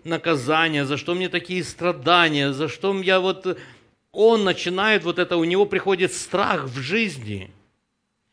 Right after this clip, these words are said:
Человек, который очень хорошо знал Бога, ему приходит вот этот страх, и он смотрит на свою жизнь, что с ним будет, зачем мне такое горе, я уже старый, я уже пожилой,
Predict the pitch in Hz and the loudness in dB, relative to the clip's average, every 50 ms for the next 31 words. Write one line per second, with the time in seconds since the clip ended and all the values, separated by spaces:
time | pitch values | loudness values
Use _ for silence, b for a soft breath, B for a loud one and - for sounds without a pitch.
0 | B B B B B - - 170 180 196 208 208 226 226 226 - 190 190 - 190 | B B B B B -6 -2 0 2 2 2 2 2 0 2 2 0 2 2 2
1 | 180 180 180 - - - 202 220 233 226 - 196 180 143 - 175 175 175 147 - | 4 4 2 2 -2 2 4 6 6 6 4 -2 -2 -2 0 0 0 0 -2 -2
2 | 180 180 165 135 143 165 175 170 160 151 127 110 113 110 104 110 120 143 160 147 | -2 -2 -2 0 0 0 2 2 2 2 0 -2 -8 -12 -10 -4 0 2 2 2
3 | 120 120 107 95 - - - - _ _ B B B B B B 151 160 175 208 | 2 0 -2 -2 -4 -14 -20 -20 _ _ B B B B B B 0 0 2 2
4 | 208 - 190 - - 202 202 190 185 160 170 170 180 180 - 180 165 - - - | 0 0 -2 -2 2 2 2 2 2 0 -2 -2 -2 -2 -2 -2 -4 -4 -6 -8
5 | - 180 175 185 196 170 131 - 160 165 190 175 - - 170 202 226 220 220 196 | -4 0 0 2 2 0 0 0 0 0 0 0 -2 -4 0 2 2 2 2 0
6 | 180 185 185 165 - - 175 185 190 185 156 151 190 214 196 151 - - - - | -2 -2 -4 -6 -4 -4 -4 -2 -2 -2 -4 -2 -2 -2 -2 -2 -6 -8 -2 2
7 | 214 233 220 220 - - 202 196 190 175 180 220 220 185 165 147 143 180 - - | 4 4 4 2 0 -4 -4 -2 -2 -2 -2 -2 -2 -2 -2 -2 -2 -2 -2 0
8 | - 226 220 214 208 214 208 202 - 196 - - 196 196 190 180 160 151 180 208 | 2 2 2 2 2 0 -2 0 0 -2 0 2 2 2 2 0 -2 -2 2 4
9 | 202 185 165 151 - B B B B B B B B 160 160 202 - - 202 190 | 4 4 4 2 0 B B B B B B B B -2 -2 0 2 2 2 2
10 | 180 202 180 143 - - - - - - 180 175 170 175 190 190 180 165 175 180 | 4 2 2 0 -2 -10 -6 -4 -2 0 0 2 2 2 2 0 0 0 -2 -4
11 | 180 - 185 170 160 180 185 196 208 208 196 - | -2 -2 -4 -4 -2 -2 -2 2 2 2 2 0